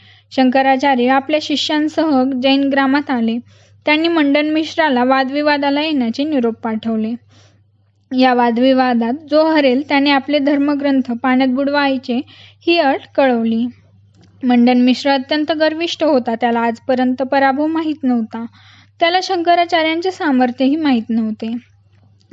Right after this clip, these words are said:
त्याने शंकराचार्यांचे वादविवादाचे आव्हान लगेच स्वीकारले. मग तो सरस्वतीला बरोबर घेऊन शंकराचार्यांकडे आला. मंडन मिश्र आणि शंकराचार्य समोरासमोर बसले. दोघेही आपल्या क्षेत्रात मोठे होते.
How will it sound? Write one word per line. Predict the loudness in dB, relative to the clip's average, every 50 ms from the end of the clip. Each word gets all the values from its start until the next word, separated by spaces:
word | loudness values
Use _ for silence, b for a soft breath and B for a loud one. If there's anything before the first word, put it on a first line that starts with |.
| -8 -4
त्याने | -2 0 0 0 0
शंकराचार्यांचे | 0 0 0 2 2 2 2 2 2 2 0 2 2 2 0 0 0 0
वादविवादाचे | 0 0 0 0 0 -2 0 0 0 2 2 0 -2 0 0
आव्हान | 0 2 2 0 0 0 0
लगेच | 0 0 0 0 -2 -4 -4 -8
स्वीकारले. | -8 -8 -8 -6 -6 -8 -8 -6 -6 -8 -8 -10 b b b b b b b b b _
मग | -2 -2 0 0
तो | -2 -2
सरस्वतीला | 0 2 2 2 2 2 0 0 -4 -2 -2 -2 -2 0
बरोबर | 2 2 2 2 4 2 2 0 0
घेऊन | 0 -2 -2 0 0 0
शंकराचार्यांकडे | -2 -2 -4 -2 -2 0 0 0 -2 0 0 0 0 0 0 -2 -2 -2 -2 -4 -4
आला. | -4 -4 -6 -6 -6 -8 -10 -12 b b b b b b b b b 0
मंडन | 2 4 4 4 4 4 4
मिश्र | 2 2 0 0 -2
आणि | 0 0 0 0
शंकराचार्य | -2 -2 -4 -2 0 0 0 0 -2 -2 -2 0 0 0 0 0
समोरासमोर | -2 -2 -4 -2 -2 0 0 0 -2 -2 -4 -4 -2 -2 -2 -2
बसले. | -2 -4 -4 -6 -6 -6 -6 -2
दोघेही | -2 -2 0 0 0 0 0 0 0
आपल्या | 0 0 -2 -4 -6 -2 -2 -2 -2 -2 b b b b b b b b _ _
क्षेत्रात | -6 -2 0 0 0 2 2 2 2 0 0
मोठे | -2 -2 -2 -2 -2 -2 0
होते. | 0 0 -2 -4 -6 -8 -8